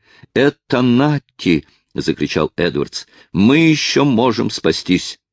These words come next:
Широкий круг пламени вспыхнул на мгновение перед их глазами ярче, чем огонь пожара,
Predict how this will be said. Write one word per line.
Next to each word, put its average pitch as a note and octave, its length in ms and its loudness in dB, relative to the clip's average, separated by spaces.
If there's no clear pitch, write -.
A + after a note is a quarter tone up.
Широкий F2 540 -2
круг - 380 -8
пламени D#2+ 420 -6
вспыхнул F2 680 -6
на F2 120 -4
мгновение E2 640 -4
перед D2+ 260 -2
их D#2 160 -2
глазами D2 480 -4
ярче, D2+ 540 -4
чем C2 200 -8
огонь D2 240 -4
пожара, C#2+ 540 -4